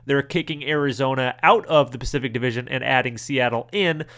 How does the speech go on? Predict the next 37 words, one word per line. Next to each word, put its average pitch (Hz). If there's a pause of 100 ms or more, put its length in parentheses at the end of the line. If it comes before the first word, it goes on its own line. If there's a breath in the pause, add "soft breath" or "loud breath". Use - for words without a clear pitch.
(220 loud breath)
uh, 120
when 135
Seattle 127
joins 131
the 131
league 123
officially. 131 (280 soft breath)
So 165
what 170
is 269
this 269
Canadian 220
Division? 110
No 156
Canadian 147
Division 113
exists 110
right 113
now. 123
About 127 (300 loud breath)
half 135
of 135
the 151
Canadian 131
teams 120
are 120
in 117
the 110
Pacific, 226
the 135
other 131
half 123
are 117
in 117
the 110
Atlantic. 202
So 135